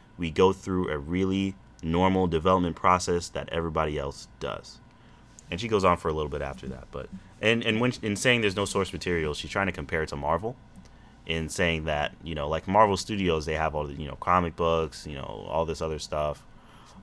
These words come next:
Um, she's saying in Star Wars, you kinda don't have that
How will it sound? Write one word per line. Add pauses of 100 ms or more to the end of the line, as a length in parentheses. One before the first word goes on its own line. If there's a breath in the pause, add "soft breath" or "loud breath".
Um,
she's
saying
in
Star
Wars,
you
kinda
don't
have
that